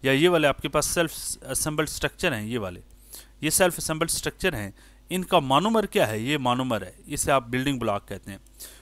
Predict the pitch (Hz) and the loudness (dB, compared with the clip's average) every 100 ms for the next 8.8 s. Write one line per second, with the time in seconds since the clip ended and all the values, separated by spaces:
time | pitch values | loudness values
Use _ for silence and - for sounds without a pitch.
0 | - 170 196 196 240 294 208 202 180 147 | -4 2 6 6 6 2 0 2 2 4
1 | 143 233 311 131 135 277 202 202 208 165 | 4 4 2 2 0 -2 -2 2 4 4
2 | 160 254 - - - - 277 277 190 - | 4 2 2 -2 4 4 6 2 2 2
3 | 135 135 127 123 117 120 120 185 143 151 | 2 0 -2 -4 -4 -4 -2 -4 -2 -2
4 | 185 190 240 220 147 147 147 190 233 269 | -2 -6 -6 -2 2 2 4 6 6 4
5 | 208 131 135 254 - - - - - 240 | 0 -2 -4 -4 -10 -20 -20 -4 2 4
6 | 240 165 123 107 98 90 - - - - | 4 2 0 -6 -10 -12 -20 -20 -20 0
7 | - 269 190 - 165 165 - - 160 - | 8 8 6 4 8 8 6 -2 2 4
8 | 160 147 - 143 135 147 143 131 | 4 4 6 4 4 0 0 0